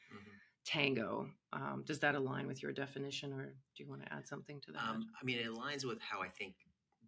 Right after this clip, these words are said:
Speaker 1: people may, may think about
Speaker 2: Right. Yeah,
Speaker 1: community
Speaker 2: like our
Speaker 1: service.
Speaker 2: starting point.
Speaker 1: Yeah.
Speaker 2: Yeah.
Speaker 1: And I think I'm, I'm going a step,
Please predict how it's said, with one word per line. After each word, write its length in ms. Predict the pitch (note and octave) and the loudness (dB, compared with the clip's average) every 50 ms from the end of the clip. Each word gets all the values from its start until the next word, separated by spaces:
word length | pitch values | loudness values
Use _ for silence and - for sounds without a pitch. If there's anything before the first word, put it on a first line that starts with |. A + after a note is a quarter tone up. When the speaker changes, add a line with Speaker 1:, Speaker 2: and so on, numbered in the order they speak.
| - _ _ _ _ _ - | -20 _ _ _ _ _ -10
Speaker 1:
people 260 | - G2 G2 F2 F2 | -8 -8 -8 -8 -6
may, 300 | F2 E2 D#2+ D#2+ D#2+ - _ _ _ | -2 -2 -2 -2 -2 -8 _ _ _
may 100 | E2 D#2+ - - - | -8 -8 -8 -6 -6
think 180 | - - - - | -6 -6 -4 -6
about 380 | - - - - - - - | -6 -4 -4 -4 -4 -4 2
Speaker 2:
Right. 320 | E3+ E3+ D3+ - - G#2 - - - - - | 6 6 6 6 4 0 -4 -8 -14 -6 0
Yeah, 160 | D#3 D3+ - | 2 4 4
Speaker 1:
community 140 | - - - | 2 2 2
Speaker 2:
like 160 | D3 - - C3+ | 4 6 8 8
our 40 | C3+ | 8
Speaker 1:
service. 80 | - - | 8 8
Speaker 2:
starting 380 | - C#3 C3 C#3 B2+ B2 B2+ | 8 8 8 6 6 2 0
point. 480 | B2 - - - - - - - - - - - - _ _ _ - | 0 0 0 0 2 0 0 -2 -4 -4 -6 -12 -18 _ _ _ -4
Speaker 1:
Yeah. 220 | - - - - - - - - - - - - - _ - | -2 0 0 0 -2 -4 -8 -10 -12 -14 -16 -18 -20 _ -4
Speaker 2:
Yeah. 80 | G#2 | -4
Speaker 1:
And 240 | G2+ G2 F#2+ F#2 F#2 - - - - | -2 -2 -2 -4 -4 -8 -8 -10 -10
I 60 | A2+ | -8
think 260 | - - C3+ C3+ C3 B2+ | 0 2 2 2 4 4
I'm, 340 | A2+ G#2+ G2+ G2 F#2 F#2 - _ - | 4 4 4 0 -4 -6 -8 _ -2
I'm 300 | G2 F#2 F#2 F#2 F2+ - A3+ - _ _ _ _ _ _ _ _ _ _ _ _ _ _ _ _ _ _ _ _ _ _ B2+ | 0 0 0 -2 -6 -8 -10 -16 _ _ _ _ _ _ _ _ _ _ _ _ _ _ _ _ _ _ _ _ _ _ -4
going 280 | - G#2+ G2+ G#2 G2 F#2 | 0 2 2 4 4 4
a 40 | |
step, 340 | F2+ - - G2+ F#2+ - - | 4 4 4 2 0 -2 -6